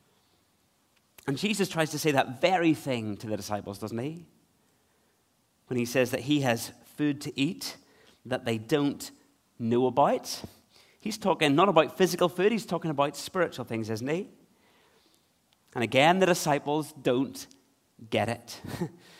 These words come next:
And so they ask among themselves, "Did somebody else bring, did somebody else bring Jesus food when we were away? Is that, is that why he's, is that why he's not hungry?" <laughs>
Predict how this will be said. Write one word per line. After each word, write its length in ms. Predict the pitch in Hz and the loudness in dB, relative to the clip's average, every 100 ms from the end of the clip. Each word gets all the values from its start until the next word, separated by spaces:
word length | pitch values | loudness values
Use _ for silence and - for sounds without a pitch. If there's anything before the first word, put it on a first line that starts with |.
| - - | -10 -4
And 80 | 151 | 2
so 100 | 185 | 4
they 140 | 165 | 4
ask 260 | 143 170 - | 4 4 2
among 180 | 151 135 | 2 2
themselves, 480 | 131 165 156 - 131 | 2 0 -2 -4 -14
"Did 160 | 104 110 | -14 -10
somebody 220 | 123 117 | -4 -2
else 200 | 95 160 | 0 -2
bring, 220 | - 294 294 - | -4 -6 -6 -8
did 120 | 117 | -10
somebody 240 | 107 156 120 | -2 0 0
else 140 | 214 | 0
bring 200 | - 330 | 0 0
Jesus 280 | 285 294 302 | 0 -2 -4
food 220 | - 285 | -6 -6
when 120 | 185 | -2
we 100 | 143 | 0
were 60 | 127 | 0
away? 320 | 98 95 220 | 0 -2 -2
Is 120 | 302 156 | -6 -6
that, 120 | - _ | -6 _
is 140 | - - | -12 -6
that 240 | 131 220 | -6 -4
why 160 | 233 220 | -6 -4
he's, 260 | 233 - - _ _ _ _ | -6 -10 -18 _ _ _ _
is 60 | - | -16
that 120 | 135 | -10
why 100 | 175 | -6
he's 100 | 160 | -6
not 140 | 180 | -6
hungry?" 540 | 156 202 220 233 196 143 | -6 -8 -10 -10 -10 -12
<laughs> 60 | - | -16